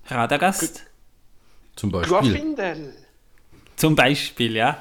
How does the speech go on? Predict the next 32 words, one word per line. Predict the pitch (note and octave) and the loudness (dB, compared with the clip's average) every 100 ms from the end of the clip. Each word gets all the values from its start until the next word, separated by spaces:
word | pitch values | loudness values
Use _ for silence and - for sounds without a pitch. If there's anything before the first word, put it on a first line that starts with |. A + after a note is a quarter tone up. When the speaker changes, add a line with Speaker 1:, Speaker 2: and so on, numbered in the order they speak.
| - | -2
Speaker 1:
Das | D#3+ | -2
könntest | - F#3+ G3 - | 2 2 2 2
du | G#3 | 2
vollbringen, | G#3 D#3+ G3 E3 D#3 E3 C3+ | 4 2 2 2 2 2 2
ja. | C#3+ D3+ | 2 2
Glorfindel, | D3 D3 D#3 F#3 G3+ F#3+ | 4 4 4 2 2 0
da | F3 E3 E3 | 2 0 0
bringst | D#3 E3+ F3 F#3 | 0 0 0 -2
du | |
dann | E3+ E3+ | 0 0
viele | F3+ F3 E3+ | 0 0 0
schon | E3+ | 0
aus | D3+ D3+ | 0 0
dem | D#3+ | -4
Konzept. | - F3+ - D3+ - - - - - | -4 -6 0 0 0 -10 -14 -14 -6
Da | - | -2
kennen | D3 E3 E3 | 0 0 0
sich | E3 E3 | -2 -4
viele | - D#3 C#3+ | 0 2 2
nicht | C3 - G#2+ | 0 0 -2
aus. | G#2 - - - - - | -2 -6 -16 -14 -14 -2
Nein, | E3 F3+ | 0 2
aber | C3+ D#3 | 2 0
Tom | F#3 F#3+ | 0 0
Bombadil | C#3+ E3 G3 G3 | 0 0 0 0
ist | G3 F#3+ | 0 2
halt | F3+ | 0
das | F#3 - | 0 -4
prominenteste | E3+ E3+ D#3+ C#3 D3+ D3 F3 | -2 0 2 0 0 -2 -2
Beispiel | F3 A2+ C3+ - D#3 D3 | 0 -2 0 0 2 2
einer | C3 C3+ | 2 -2
Figur, | - C#3+ - C#3+ F3+ | -2 -6 2 6 6